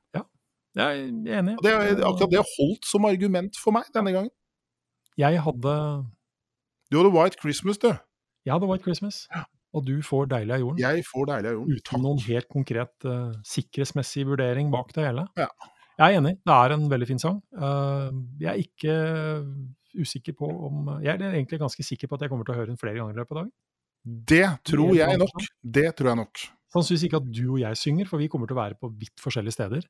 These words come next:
Speaker 2: Absolutt.
Speaker 1: Jeg tror rett og slett vi bare skal, eh, roe det litt grann ned. Eh, la rett og slett, eh, julefreden senke seg.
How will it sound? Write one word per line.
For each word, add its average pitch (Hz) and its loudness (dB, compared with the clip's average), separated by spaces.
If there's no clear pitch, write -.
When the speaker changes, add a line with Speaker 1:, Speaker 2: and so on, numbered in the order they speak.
Speaker 2:
Absolutt. - -4
Speaker 1:
Jeg 165 -10
tror 151 4
rett - -6
og 123 -2
slett 143 -2
vi 143 -4
bare 117 -4
skal, 135 -4
eh, 139 -6
roe 107 -4
det 135 -2
litt 135 -2
grann 120 0
ned. 120 -2
Eh, 151 -4
la 131 2
rett 127 -2
og 131 -6
slett, 135 -6
eh, 135 -2
julefreden 117 -2
senke 104 -6
seg. 175 -4